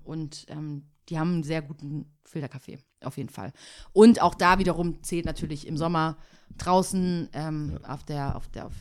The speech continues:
Speaker 1: ähm,
Speaker 2: Da auf dem Platz ist eh.
Speaker 1: auf dem Platz ist es mega cool. Du kannst starren und Leute beobachten, was immer sehr, sehr witzig ist und, ähm,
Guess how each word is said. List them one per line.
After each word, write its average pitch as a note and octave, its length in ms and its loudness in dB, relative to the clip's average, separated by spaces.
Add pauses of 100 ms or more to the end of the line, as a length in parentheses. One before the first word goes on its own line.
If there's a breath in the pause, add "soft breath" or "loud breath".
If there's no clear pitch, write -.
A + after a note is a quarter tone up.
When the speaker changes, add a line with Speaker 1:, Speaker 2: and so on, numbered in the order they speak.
(120)
Speaker 1:
ähm, C#2+ 380 -10 (440)
Speaker 2:
Da E2+ 80 -2
auf E2+ 140 -6
dem E2 160 -6
Platz - 320 -4
ist - 160 -12
eh. D#2+ 180 -4
Speaker 1:
auf F3 140 2
dem F3+ 140 2
Platz G3+ 340 -2
ist F3+ 240 -8
es - 280 -6
mega G3 360 2 (140)
cool. C#4 380 2
Du F#3+ 120 -6
kannst G3 420 -6 (540)
starren A#3 720 4
und E3+ 280 2
Leute F#3+ 360 2
beobachten, F3+ 720 0
was E3 220 -6
immer E3 260 -4
sehr, D3+ 260 -2
sehr C#3+ 200 -4
witzig - 320 -10
ist - 200 -10
und, - 420 -6
ähm, C#3 360 -10